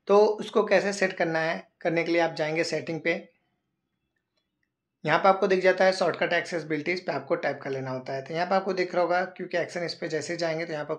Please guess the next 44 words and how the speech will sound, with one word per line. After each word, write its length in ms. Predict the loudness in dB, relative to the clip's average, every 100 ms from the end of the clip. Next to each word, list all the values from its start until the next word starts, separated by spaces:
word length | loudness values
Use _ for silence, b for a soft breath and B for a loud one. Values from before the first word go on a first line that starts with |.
| -6
कुछ 220 | -8 -8
इस 120 | -6
तरह 100 | -4
से 120 | -2 -2
ऑप्शन 280 | -4 -4
दिए 180 | -2 0
जाते 260 | 0 0 -2
हैं। 140 | -6
तो 460 | -8 _ -20 _ 2
यहाँ 120 | 4
पे 60 | 4
आपको 160 | 2
दिख 160 | 0 2
रहा 80 | 2
होगा 160 | 2 -2 _ _ _ 2
turn 160 | 4
on, 160 | 4 2
turn 220 | 0 0 2
off 140 | 0 -2
cam-, 260 | -2 -2 -2 -10 _
सॉरी, 280 | -4 0 0
फ्लैश 280 | 0 0 0 2
लाइट 260 | 2 2
है। 100 | 0 -4 B B B 2
अगर 100 | 2
इस 100 | 6
पे 100 | 6
आप 140 | 6
टैप 180 | 6 4
करके 200 | 2 2
रखते 240 | 0 0 -2
हैं 160 | -4
तो 80 | -4
आपकी 260 | -4 -2 -2
ऑटोमेटिकली 520 | 0 0 -4 -2 0 -2 -2
फ्लैश 220 | -4 -2
लाइट 180 | -2 0
जलती 260 | 0 -2 -2
है 60 | -2
लॉक 240 | -2 -6
स्क्रीन 260 | -10 -8 -6
जब 160 | -4
भी 80 | -4
रहेगा, 340 | -4 -4 -6